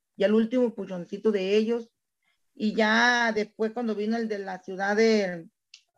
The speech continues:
que ya tenía las mesas, esa persona que me entró aquí de Londres, que a mí nunca me, me, me avisaron que él venía, ni supe en qué mesa, ni supe en qué lugar del restaurante se sentó,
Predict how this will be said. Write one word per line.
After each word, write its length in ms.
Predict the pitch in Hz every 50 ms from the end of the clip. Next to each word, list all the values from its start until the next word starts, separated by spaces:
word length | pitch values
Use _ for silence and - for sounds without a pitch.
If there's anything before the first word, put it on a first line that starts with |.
| _ _ _ _ _ -
que 80 | 202 196
ya 160 | 202 208 208
tenía 280 | 220 220 226 226 226 226
las 160 | 226 220 220
mesas, 480 | 226 220 226 226 226 240 240 240 226 - _ _ _ _ _ _ _ _ _ -
esa 260 | 196 196 208 226 226
persona 480 | 214 208 185 _ - - 214 220 226 220
que 100 | 220 214
me 120 | 202 190
entró 260 | 185 185 175 - 202
aquí 220 | 208 208 208 - 214
de 140 | 220 220 214
Londres, 440 | 214 214 220 220 220 220 220 220 220 -
que 60 | 185
a 40 | 185
mí 100 | 190 190
nunca 380 | 196 196 202 208 - - 214
me, 580 | 208 208 196 185 180 180 180 175 170 170 - - -
me, 560 | - 175 175 175 170 170 170 165 170 - 214 - _ _ _ _ _ _ _ _ _ _ _ _ _ _ _ _ -
me 140 | 196 202 208
avisaron 580 | 190 190 180 - - 208 208 220 233 233 220
que 80 | 220 208
él 80 | 208
venía, 680 | 208 220 220 220 226 226 233 226 226 226 226 233 - - _ _ _ _ - - -
ni 180 | - 202 196
supe 300 | 185 - - 190 - 233
en 120 | 220 214 220
qué 120 | 214 214
mesa, 440 | 208 208 214 214 214 214 - 220 214
ni 140 | 208 196 185 170
supe 280 | - - 185 - 208
en 160 | 202 196 185
qué 120 | - 202 196
lugar 340 | 196 196 185 196 196 196 190
del 160 | 202 196 185
restaurante 440 | 180 - - 175 175 180 180 - 190
se 60 | 185
sentó, 640 | 196 185 180 - - 202 208 214 214 226 226 _